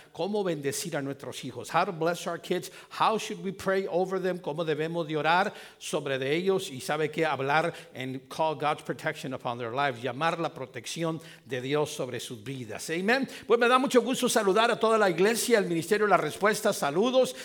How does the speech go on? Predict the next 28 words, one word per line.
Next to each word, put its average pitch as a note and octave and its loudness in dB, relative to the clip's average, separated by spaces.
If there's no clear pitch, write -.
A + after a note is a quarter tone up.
y C#3 -4
un F3+ -2
fuerte F3 0
abrazo D3+ 0
para B2+ 0
ustedes D#3+ 0
que D3 -6
nos B2 -6
ven, E3+ 2
nos D#3 -6
escuchan, F#3+ -2
nos D#3+ -4
sintonizan A3 0
el C3+ 0
día G3 4
de F3+ 4
hoy. G#3 4
Bueno, C4 0
estamos G3 2
pero E3+ 4
bien G3+ 2
entusiasmados F3+ 0
por E3+ 0
lo D3+ 2
que D3+ 2
Dios F3+ 0
está E3 -2
haciendo, A#3+ 2